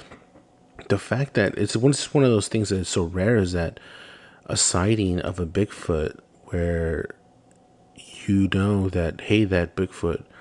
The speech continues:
that Bigfoot has breasts. That is a female Bigfoot. Okay, there's not a whole lot of sightings like that. That, and when, so these type of sightings of a female Bigfoot is somewhat rare, um, in the community.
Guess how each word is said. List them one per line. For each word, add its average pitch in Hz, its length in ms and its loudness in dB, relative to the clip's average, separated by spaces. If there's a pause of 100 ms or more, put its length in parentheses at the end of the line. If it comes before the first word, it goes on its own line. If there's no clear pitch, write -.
(520)
that 87 140 -2
Bigfoot 107 320 0
has 95 200 -4
breasts. - 800 -8 (200)
That 87 140 -2
is 85 160 -2
a - 60 -2
female 113 480 0
Bigfoot. - 540 -6 (760)
Okay, 101 640 0
there's 123 300 4
not 147 200 4
a 151 60 0
whole 139 180 2
lot 127 140 2
of 90 100 -2
sightings 101 560 -4
like - 220 -10
that. - 260 -10 (180)
That, 85 220 -4
and 117 160 0
when, 131 140 6
so 123 440 4
these 120 300 -2
type 160 180 -4
of 139 80 0
sightings 120 460 0
of 98 140 0
a 98 60 -6
female 95 420 -4
Bigfoot 95 420 -2
is - 280 -4 (420)
somewhat 160 440 4
rare, 92 680 -2 (240)
um, 92 320 -2
in 98 100 -2
the 92 80 -2
community. 95 680 -4